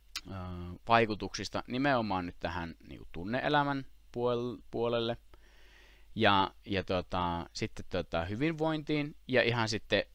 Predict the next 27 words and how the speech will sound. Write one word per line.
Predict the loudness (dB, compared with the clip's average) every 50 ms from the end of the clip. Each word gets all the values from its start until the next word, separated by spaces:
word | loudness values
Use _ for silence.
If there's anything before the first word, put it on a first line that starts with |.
| -20 -16 -2
koulumenestykseen, | 0 0 2 2 2 0 0 0 0 -2 -2 -2 -4 -6 -4 -4 -6 -2
kognitiiviseen | -2 -4 -2 -2 -4 -4 -4 -4 -4 -4 -4 -4 -6 -6
kehittymiseen. | -4 -4 -4 -4 -6 -6 -8 -8 -6 -4 -4 -4 -4 -6 -8 -10 -14 -18 -20 -20 -20 -20 -20 -16 -10 -8
Ö, | -6 -6 -4 -6 -6 -8 -10 -14 -16 -14 -14 -14 -14 -16 -20 -20 -20 -20 -20 -20 -18 -18 -16 -14 -10 -10
suosittelen | -4 0 0 2 2 0 0 0 2 2 2
lukemaan. | 0 0 -2 -4 -4 -4 -6 -8 -8 0
Ei | 2 2 2
kestä | 2 0 -4 -4 -6
kauaa, | -2 2 2 4 4 2 0 -2 -2 -6 -14 -18 -12 -8
mutta, | -8 -8 -8 -4 -2 -2 -2 -2 -4
mutta | -6 -6 -6 -4 0 0 0 2
ihan | 2 2 2 4 4
sama | 4 4 4 4 2
homma | 2 2 2 0 0
kuin | -2 -2
tuossa | 0 0 0 0 0 0
edellisessä | 2 4 4 4 4 2 -2 -4 -4 -4 -6 -6 -8 -4 0
diassa | 2 2 2 2 0 -2 -2
oli | 0 0 0
se, | 2 2 2
että | 2 2 0 -2 -2 -2 -8 -18 -18 -18 -18 -18 -16 -16 -16 -14 -10
me | -10 -8
puhutaan | -6 -6 -6 -2 0 0 2
urheilupsykologisesti | 2 2 0 0 0 0 -2 -4 -6 -2 0 0 0 0 0 -2 -2 -2 -2 -4 -6 -2 -2
ja | -2 0
ur-, | 0 -2 -2 -2
urheilusta, | -2 -2 -2 -2 -2 0 0 0 -2 -4 -6 -6 -6 -6